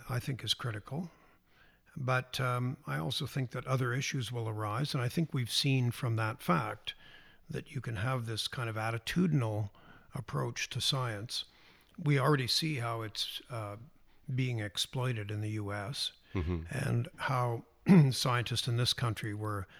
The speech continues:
Speaker 1: muzzled by a previous government.
Speaker 2: Mm-hmm.
Speaker 1: Um, so,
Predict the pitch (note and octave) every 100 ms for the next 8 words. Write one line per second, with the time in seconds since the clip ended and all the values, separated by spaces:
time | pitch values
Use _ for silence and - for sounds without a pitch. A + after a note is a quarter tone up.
0 | - C3 A#2+ B2+ A#2+ A2 B2 - G#2 G#2
1 | - A#2+ G#2+ G#2 - A2+ A2 G2 F#2+ -
2 | - F#2 F2 F#2 - - C3+ C3 B2+ -
3 | _ - - D3 C3+